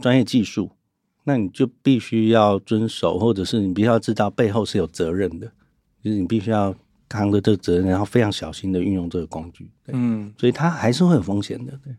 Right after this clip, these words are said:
Speaker 2: 那我们换另外一面好了，有一些人就会很喜欢说：“啊，我很难被催眠啦，你改变不了我啦。”这种人，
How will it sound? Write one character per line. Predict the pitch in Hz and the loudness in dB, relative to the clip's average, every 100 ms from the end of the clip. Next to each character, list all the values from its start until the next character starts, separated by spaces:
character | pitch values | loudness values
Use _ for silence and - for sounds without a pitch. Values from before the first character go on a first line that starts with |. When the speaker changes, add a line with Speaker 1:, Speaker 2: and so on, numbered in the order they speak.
| - | -8
Speaker 2:
那 | 180 | -4
我 | |
们 | 131 | -2
换 | 120 165 139 | 0 2 2
另 | 135 | 2
外 | 135 113 | 2 2
一 | |
面 | 117 107 | -2 -4
好 | 104 107 | -8 -16
了， | 135 | -8
有 | 117 | -6
一 | |
些 | 120 139 | 0 2
人 | 123 | 2
就 | 123 | 2
会 | 117 | 0
很 | 110 | -2
喜 | 107 | -6
欢 | 104 | -8
说 | 104 110 | -8 -6
：“啊， | 117 120 | 0 2
我 | 123 | 4
很 | 131 | 2
难 | 113 101 | 0 -2
被 | 127 | -4
催 | 120 - 120 | -4 -2 -2
眠 | 117 98 | -2 -4
啦， | 104 104 | -4 -6
你 | 104 | -6
改 | 104 104 | -6 -2
变 | 135 | -2
不 | 131 135 | -2 -2
了 | 110 | -2
我 | 113 107 104 | -2 -2 -6
啦。” | 104 117 - | -8 -10 -6
这 | 170 | -2
种 | 156 | -2
人， | 113 | -2